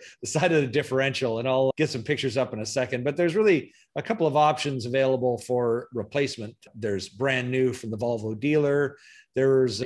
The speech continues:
used modules if, if one can find them, and also having them rebuilt. We, we have a company that rebuilds a lot of electronic components, and they, they actually do a really good job of these things. They do a lot of them. So I'll just get into some pictures here.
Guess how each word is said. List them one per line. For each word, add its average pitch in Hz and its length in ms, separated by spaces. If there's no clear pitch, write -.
used 151 340
modules 151 480
if, 131 180
if - 160
one 135 200
can 107 160
find 139 400
them, 147 240
and 131 380
also 135 240
having 131 220
them 120 140
rebuilt. 120 500
We, 180 120
we 202 80
have 185 80
a 143 160
company 143 360
that 117 140
rebuilds 120 320
a 113 60
lot 113 160
of 101 40
electronic 110 560
components, 107 800
and 95 260
they, 139 140
they 139 160
actually 135 240
do 123 100
a 113 40
really 110 180
good 98 180
job 101 300
of 87 60
these 85 160
things. 85 180
They 101 80
do 104 180
a - 0
lot 87 300
of 87 180
them. 98 220
So 80 340
I'll 117 80
just 117 260
get 104 120
into 85 120
some 78 140
pictures 85 400
here. 85 400